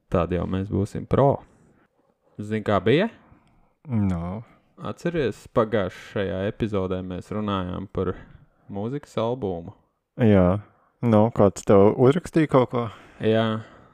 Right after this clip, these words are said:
Speaker 1: Man bija sveiciens atstāts vasarnīcā uz terases. <laughs> Ļoti liela apelsīna lielumā. Pie
Speaker 2: Nu.
Speaker 1: šīfera augšā.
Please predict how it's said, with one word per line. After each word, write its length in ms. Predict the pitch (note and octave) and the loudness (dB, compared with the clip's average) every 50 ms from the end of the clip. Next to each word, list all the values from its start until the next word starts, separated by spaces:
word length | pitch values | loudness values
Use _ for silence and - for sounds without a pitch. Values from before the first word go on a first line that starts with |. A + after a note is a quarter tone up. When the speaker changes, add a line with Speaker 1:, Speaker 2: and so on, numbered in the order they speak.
| _ _ _ _ - | _ _ _ _ -18
Speaker 1:
Man 200 | B2 A2+ G#2+ F#2+ | -16 -14 -12 -10
bija 140 | F2+ - - | -10 -10 -10
sveiciens 680 | - - A2 A2 A2 A#2+ - - - A#2+ F2 G2 - - | -8 -4 0 2 4 4 2 2 -2 -4 -4 -4 -6 -4
atstāts 640 | - - A2+ A#2 - - - G#2+ - - - - - - - | -2 0 0 -2 -2 0 0 0 0 0 -6 -16 -20 -16 -4
vasarnīcā 840 | - A2 A2+ C3 - - D3+ A2+ G#2+ G#2+ F#2+ F2+ F2 - F#2 D2 C#2+ - - _ _ _ _ _ _ _ _ _ _ _ _ _ _ _ _ _ _ _ _ _ _ _ _ _ _ - | 2 6 6 6 6 4 2 0 0 -2 -4 -4 -2 -2 -2 -2 -2 -6 -10 _ _ _ _ _ _ _ _ _ _ _ _ _ _ _ _ _ _ _ _ _ _ _ _ _ _ -10
uz 140 | G2 G#2+ - | -10 -8 -2
terases. 580 | - A#2 A2+ A2+ A2 F2+ - - - - - - - - - _ _ _ _ _ - | 0 2 4 4 2 0 -2 -6 -18 -20 -20 -20 -20 -20 -20 _ _ _ _ _ -18
<laughs> 360 | - - - - - - - D#3+ D3+ - - G#2 G#2 G#2 G2 G#2+ A#2+ B2+ A#2 - B2 A2+ G2+ | -16 -12 -12 -12 -8 -2 2 2 2 4 2 2 2 2 4 6 6 6 6 6 4 4 4
Ļoti 440 | B2+ B2 C#3 D3 C#3 A#2+ - - A2+ | 6 8 8 8 8 8 6 4 2
liela 440 | B2 A#2 A#2+ A#2+ A#2+ B2 B2 A2+ B2 | 4 6 6 6 6 6 6 6 4
apelsīna 680 | B2 - A#2+ G2 F#2 - - - G2 F#2+ F#2 F#2 F#2 | 6 4 4 4 2 0 -2 0 0 0 0 0 0
lielumā. 540 | F2+ G2+ G#2 A2+ A2+ A2+ A2 G2+ F#2+ F2+ E2+ - - - - _ _ _ _ _ _ _ _ _ _ _ _ _ _ _ _ _ _ _ - | 0 2 4 4 4 4 4 2 2 0 0 -4 -8 -20 -20 _ _ _ _ _ _ _ _ _ _ _ _ _ _ _ _ _ _ _ -4
Pie 180 | A2+ A2 G#2+ | 0 2 2
Speaker 2:
Nu. 80 | G2+ F#2+ | 2 2
Speaker 1:
šīfera 540 | F#2+ G2+ F#2+ F#2 G#2+ - - G#2+ F#2 F#2 F#2+ | 2 2 0 0 -2 -2 0 0 2 4 4
augšā. 320 | G2 G2 - - - - | 2 2 0 -2 -4 -2